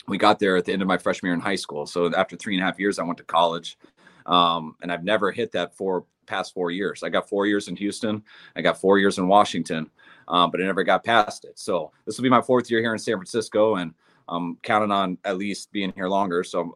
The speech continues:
I'm glad I can beat that record with my own family and stuff. But you move around so much and you get used to the lifestyle. And to me, more the, the, the importance of it, or, like, I always looked at football as a job 'cause I always looked at it as,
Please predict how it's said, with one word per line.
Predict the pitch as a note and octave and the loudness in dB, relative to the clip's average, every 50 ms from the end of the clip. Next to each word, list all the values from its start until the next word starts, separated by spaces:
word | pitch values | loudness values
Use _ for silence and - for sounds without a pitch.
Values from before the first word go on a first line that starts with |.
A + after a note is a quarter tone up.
| - | -6
I'm | F2+ F2 E2 E2+ E2 E2 D#2+ | -4 -4 -4 -4 -6 -8 -6
glad | F2+ G2+ G2+ G2+ | -2 0 2 2
I | F#2+ F#2 | 2 0
can | - F#2 | -2 -4
beat | E2+ F#2 F#2+ - | -10 -8 -8 -6
that | - F2 E2+ | -4 -4 -2
record | F2 F#2 F#2+ - - F2 | 0 0 0 0 -4 -8
with | E2+ E2+ | -10 -8
my | F2+ E2+ | -8 -8
own | F2 F#2 F#2+ | -8 -8 -8
family | F#2+ - F2+ E2+ D#2+ D#2+ D#2+ | -12 -10 -10 -10 -10 -10 -12
and | D#2 D#2 | -12 -12
stuff. | - - - E2 E2 D#2+ - - | -10 -4 -2 -2 -2 -2 -4 -4
But | - E2+ D#2+ D#2 _ _ _ _ - - - _ - | -2 -2 -2 -2 _ _ _ _ -20 -20 -20 _ -4
you | G2+ G#2+ | 0 2
move | G#2+ A2+ C3+ C#3+ B2 | 4 6 6 6 8
around | A#2 G#2+ A2+ B2 B2+ B2 A2+ | 8 8 10 8 8 6 2
so | - - - A#2+ A#2+ A2+ | 0 -2 -2 0 0 2
much | A2 A2+ A2 G#2+ - - | 2 2 2 2 0 -2
and | - G2 | -6 -8
you | G2 F2 | -8 -6
get | G2 G2+ F#2 E2+ | -4 -6 -6 -6
used | G2+ G#2 G#2 - | -8 -10 -12 -10
to | - | -6
the | F2+ F2+ | -4 -2
lifestyle. | E2+ D#2+ G2 G#2 G2+ - - - E2 D#2+ D#2 D#2 D#2 D#2+ | 0 0 -2 -2 -4 -8 -8 -6 -4 -2 -2 -4 -4 -6
And | D#2+ D#2 D2+ - _ _ _ _ _ _ _ _ _ _ _ _ _ _ - | -10 -12 -16 -20 _ _ _ _ _ _ _ _ _ _ _ _ _ _ -20
to | - - A2+ | -12 -4 0
me, | B2 C3+ C#3+ | 2 2 4
more | B2 A2 A2+ A2 G#2 | 4 6 6 6 6
the, | F#2 G#2 G2+ F#2+ F2+ F2 E2+ _ _ _ _ _ _ _ _ _ _ _ _ _ _ _ _ | 4 4 2 2 2 0 -2 _ _ _ _ _ _ _ _ _ _ _ _ _ _ _ _
the, | - G#2 G2+ F#2 | -4 -4 -4 -2
the | F#2 G#2+ | -2 -2
importance | F#2+ F#2 - - - B2 B2+ G2 F2+ - - | -4 -4 -4 0 2 2 2 2 -2 -8 -4
of | F2+ E2 D2+ C#2 | -4 -4 -4 -6
it, | C2+ - _ - | -12 -16 _ -6
or, | - F#2 F2+ F2 F2 D#2 D2 D2 | -4 -2 0 0 0 -2 -4 -6
like, | - E2 D#2+ - | -6 -6 -4 2
I | F2 A#2+ C3+ | 4 6 6
always | A2 G2 G#2 F#2+ - G#2 | 6 6 4 0 -2 -4
looked | F#2+ - | -6 -8
at | - - F2+ | -8 -14 -10
football | - G2+ F#2 - F2+ | -8 -6 -4 -4 -4
as | F2 F2 - | -4 -4 -8
a | D#2+ | -14
job | - - F#2 G#2+ G#2+ F2 D#2+ _ | -10 -6 -2 0 0 0 -2 _
'cause | - D#2+ | -8 -4
I | F2+ | -2
always | F#2 F#2 F2+ - E2 | -2 -2 -2 -4 -8
looked | F2+ F2+ - | -10 -10 -8
at | F2+ E2+ E2 | -8 -8 -8
it | E2 D#2 | -8 -10
as, | D#2+ D#2+ D#2+ D2+ - - | -10 -12 -12 -12 -14 -16